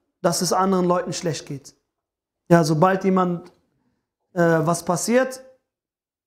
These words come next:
dann freut man sich darüber, ja, und lacht darüber.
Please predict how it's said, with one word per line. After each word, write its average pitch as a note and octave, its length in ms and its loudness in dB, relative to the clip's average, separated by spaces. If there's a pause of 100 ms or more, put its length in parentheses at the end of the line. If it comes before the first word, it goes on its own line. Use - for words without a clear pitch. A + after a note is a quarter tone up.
(1500)
dann G3 420 2
freut G3+ 320 0
man E3+ 140 0
sich D3+ 160 -6
darüber, F#3 720 -2 (160)
ja, G3+ 460 -4 (1300)
und F3 760 0 (680)
lacht G3 340 2
darüber. E3 720 -2